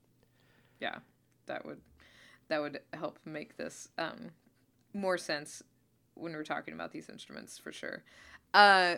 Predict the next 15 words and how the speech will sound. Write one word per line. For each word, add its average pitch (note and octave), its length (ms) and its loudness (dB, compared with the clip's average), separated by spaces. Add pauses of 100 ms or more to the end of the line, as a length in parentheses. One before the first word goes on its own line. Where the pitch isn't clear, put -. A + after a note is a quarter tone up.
one A3+ 200 0
other F4 180 2
thing A#3 160 0
that F3 80 -2
we've D#3+ 100 -4
talked D#3+ 240 -4
about D#3 180 -2
before D#3 500 -4 (840)
is E3+ 600 0 (340)
using F3 640 -6
seismic D#3+ 880 -6 (320)
<laughs> C4+ 100 2 (640)
signatures F3+ 560 -6
of E3+ 340 0
tornadoes. F3+ 760 -4